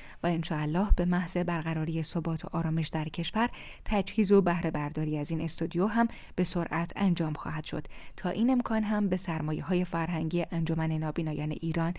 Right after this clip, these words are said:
افزوده شود. کلام آخر.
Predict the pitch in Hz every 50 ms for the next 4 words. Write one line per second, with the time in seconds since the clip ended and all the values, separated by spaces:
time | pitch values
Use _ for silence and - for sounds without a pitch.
0 | - - - - - - 196 - - - 190 175 - 165 - - 165 - 175 175
1 | - - - - - - - - - - - - - - - - - - 220 240
2 | 226 233 226 202 160 139 151 - - - 180 -